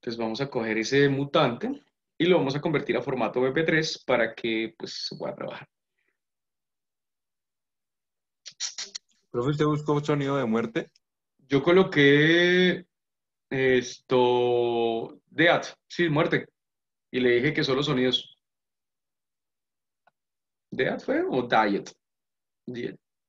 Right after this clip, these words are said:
Speaker 1: Creo que era Diet. Bueno, es sí, pues sí, pero lo mismo. Ah, no, yo coloqué fue Diet, de muerte. Pero usted puede, si quiere, también puede buscarlo como Death,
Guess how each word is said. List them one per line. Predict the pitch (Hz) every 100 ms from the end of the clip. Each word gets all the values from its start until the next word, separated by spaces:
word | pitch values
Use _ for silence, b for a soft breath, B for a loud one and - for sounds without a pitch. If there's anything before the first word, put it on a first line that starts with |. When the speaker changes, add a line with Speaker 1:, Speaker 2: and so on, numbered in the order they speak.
| _ -
Speaker 1:
Creo | -
que | 151
era | 143 123 98
Diet. | - - - _
Bueno, | - - _ _
es | - 160
sí, | 196
pues | 196 196
sí, | 220
pero | 254 -
lo | -
mismo. | 127 - - _ _ _ _ _ _ _ _ _ _ _ _ _ _ _ _ _ _ _ _ _ - - 123 -
Ah, | - 127
no, |
yo | 117 120
coloqué | 147 143 127
fue | 131
Diet, | 127 113 - - _ _ _ -
de | - 73
muerte. | - 131 - - _ _ _ _ _ _ _
Pero | - 131
usted | 127 131 -
puede, | 139
si | 131
quiere, | 131 139
también | 143 151
puede | 160
buscarlo | 165 165 165 165
como | 151 117
Death, | 143 147 -